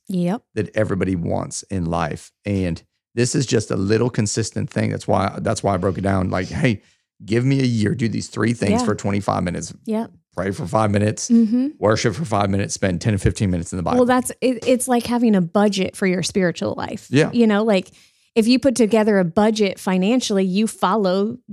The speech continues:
Speaker 1: these systems and these, you know, guidelines to get you to the place that you wanna go financially. But just having a budget doesn't do anything, but you have to follow the budget in order to get the outcome.
Speaker 2: Correct.
Speaker 1: The same is true of spiritually. Like, here's a plan,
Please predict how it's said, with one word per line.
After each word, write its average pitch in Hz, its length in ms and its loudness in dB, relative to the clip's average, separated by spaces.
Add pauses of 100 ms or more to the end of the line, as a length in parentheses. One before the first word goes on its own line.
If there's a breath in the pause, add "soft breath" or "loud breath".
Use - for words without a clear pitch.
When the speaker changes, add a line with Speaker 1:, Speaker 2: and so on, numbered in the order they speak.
(140)
Speaker 1:
these 208 220 0
systems 208 600 0
and 190 160 2
these, 185 280 -2 (680)
you 220 180 2
know, 185 340 -2 (240)
guidelines 196 720 0
to 233 80 0
get 190 220 0
you 208 160 -2
to 208 100 -2
the 190 80 -6
place 185 240 0
that - 100 -8
you 202 120 -2
wanna 185 200 2
go 185 160 0
financially. 185 960 -2 (1040 soft breath)
But 214 340 2
just 226 200 2
having 269 420 4
a 214 40 4
budget 180 340 0
doesn't 175 300 2
do 160 160 0
anything, 156 460 0
but 180 240 0
you 190 140 0
have 185 180 0
to 175 80 -4
follow 208 420 0
the 180 100 -2
budget 175 360 -2
in 190 80 -2
order 170 220 -4
to 175 100 -8
get 170 180 -6
the 196 100 -4
outcome. 214 320 -2
Speaker 2:
Correct. - 140 0
Speaker 1:
The 196 40 -8
same 185 300 2
is - 180 -8
true 202 180 0
of 165 80 -2
spiritually. 233 540 -2
Like, 101 180 -4
here's 277 240 0
a 214 60 2
plan, 214 640 -2